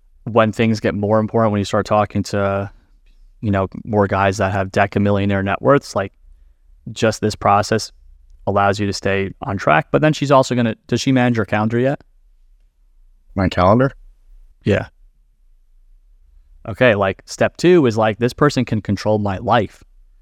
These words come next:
Speaker 1: right? My calendar, right? So I don't have to look at my emails. I don't have to look at my calendar. All I have to do is wake up and show up, and, like, things are where they need to be for me. And that's all I, all I did, that's all I have to do is wake up. And if I keep making content, shit will fucking happen.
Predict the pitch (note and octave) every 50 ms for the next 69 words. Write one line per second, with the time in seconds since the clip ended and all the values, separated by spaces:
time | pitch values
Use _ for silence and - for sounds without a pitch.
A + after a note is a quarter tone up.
0 | - - _ _ - - G2+ G#2 A#2 A2 F2+ F2 - - B2 B2 A#2+ A2 G2+ F#2+
1 | F#2 - G#2 G#2 G2+ F#2+ - G#2 G#2 G#2+ A#2 C3 C#3 C3 B2+ A#2+ - B2 A2 A2+
2 | A2 - A2+ G2+ F#2 G2 A2+ B2+ C#3 D3+ D#3+ D#3+ - - F#2+ A2 A#2 A2+ A#2 -
3 | - A2 A2 - - G#2 G2 G2 - - A2 A#2 C3 C#3 D3 D#3 E3+ F#3 F#3+ -
4 | _ _ _ _ _ - C#3 C#3+ E3+ - E3 E3+ E3 C#3+ A2+ A2 B2+ B2+ B2+ -
5 | C3+ B2 - A2 G2+ - - A#2 A#2 A2+ A2 - G#2 G2+ G#2 G#2 G#2 G2+ - _
6 | _ _ _ _ _ - - C#3+ C#3+ D3 D3 - - B2 A#2+ A2+ G#2 A2 G#2 A2
7 | G#2 G2+ G#2 F#2+ - G2+ F2 - G2+ - - - - - - - - - - G#2+
8 | G2+ G2+ F#2 - A#2 G#2 - G#2 G2+ G2+ G2 - - A#2 A#2+ A#2+ A#2 A#2 A#2 A2
9 | G2+ - - _ - A2+ B2 B2 - - G#2+ G#2+ G2+ - G2 F2+ - - - -
10 | - _ - - G2+ - - G#2 - - D3+ C#3 C#3+ C3+ - C3 A#2 A2+ A#2 A2+
11 | G#2+ A#2 A#2 A2+ - - - - - - - - - - - - - - - -
12 | _ _ _ _ - - - _ _ - - - - A2 - G#2 G#2+ - G2 -
13 | - - G#2+ - - - - B2